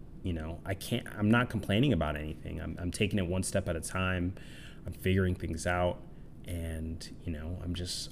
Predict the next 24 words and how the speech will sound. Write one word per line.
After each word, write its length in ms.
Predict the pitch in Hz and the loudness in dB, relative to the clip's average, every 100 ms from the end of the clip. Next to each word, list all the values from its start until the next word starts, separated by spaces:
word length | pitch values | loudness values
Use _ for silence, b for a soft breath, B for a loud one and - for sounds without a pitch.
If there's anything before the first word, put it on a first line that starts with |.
| 92 | -2
I'm 100 | 92 | -2
just 260 | 90 - | -2 0
living 280 | 90 95 110 | 4 8 10
life. 300 | 110 117 - | 10 10 6
I'm 140 | 90 87 | -2 2
living 200 | 92 101 | 4 6
life, 260 | 107 85 | 4 2
and 100 | 90 | 0
I 40 | 80 | -2
hope, 300 | 92 90 - | -2 -4 -4
hope 220 | 107 95 | -2 0
that 120 | 98 | 0
you 160 | 85 95 | 0 2
guys 320 | 92 90 87 | 4 4 2
are 60 | 85 | -2
doing 280 | 82 87 87 | -2 0 0
that 180 | 82 | -2
too. 220 | - 95 85 - - | -4 -4 -4 -8 -8
So, 340 | - 95 90 80 B B B B B - - - - - - | 0 4 4 0 B B B B B -16 -14 -14 -14 2 10
yeah, 260 | 175 - | 12 12
so 320 | - 113 101 | 8 10 10
I've, 300 | 101 101 92 - | 10 8 6 0
I've 160 | 87 | 4
moved. 560 | 92 120 143 139 - | 12 12 12 12 8